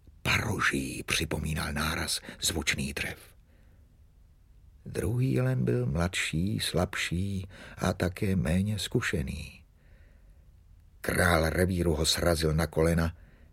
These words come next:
vymkl se vzájemnému zapletení paroží a odskočil. Mladší jelen se zvedl a třepal hlavou, aby se vzpamatoval. Král revíru se k němu obrátil zády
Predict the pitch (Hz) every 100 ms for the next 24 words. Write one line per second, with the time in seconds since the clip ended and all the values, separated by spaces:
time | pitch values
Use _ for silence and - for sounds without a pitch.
0 | - - 98 95 92 - 98 - 104 98
1 | 87 87 85 87 87 82 82 - 82 82
2 | 80 78 85 85 76 82 - 78 - -
3 | - - - 69 - - - - - -
4 | - - - 98 - 87 92 92 92 90
5 | 80 76 78 92 92 85 - - 92 82
6 | 65 67 82 82 80 67 76 - 73 -
7 | - - - - - - - - - -
8 | - - - - - - - - - -
9 | - - - 80 95 95 95 87 92 92
10 | 92 92 87 95 80 87 85 78 87 90
11 | 87 80 80 76 69 64 82 82 82 82
12 | 80